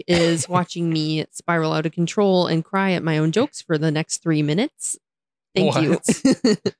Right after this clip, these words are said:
Speaker 1: <laughs>
Speaker 2: Why?
Speaker 1: 'Cause I laugh, like, so hard at, like, the dumbest things.
Speaker 2: All right, well, I have not previewed any of these, so I'm,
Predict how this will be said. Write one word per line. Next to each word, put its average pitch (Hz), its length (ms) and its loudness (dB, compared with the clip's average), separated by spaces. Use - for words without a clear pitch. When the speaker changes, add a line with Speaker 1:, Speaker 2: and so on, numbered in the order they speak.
Speaker 1:
<laughs> - 220 -8
Speaker 2:
Why? 113 520 -2
Speaker 1:
'Cause 214 180 2
I 220 100 2
laugh, 220 320 0
like, 185 260 -2
so 196 240 0
hard 165 320 2
at, - 180 -4
like, 175 280 -2
the 180 80 2
dumbest 156 420 0
things. 170 440 -10
Speaker 2:
All 110 80 0
right, 101 100 -4
well, 104 220 -2
I 123 140 -2
have 143 260 -2
not 107 240 -2
previewed 104 420 -14
any 85 240 -12
of 80 80 -20
these, 95 240 -10
so 104 200 -2
I'm, 104 380 -8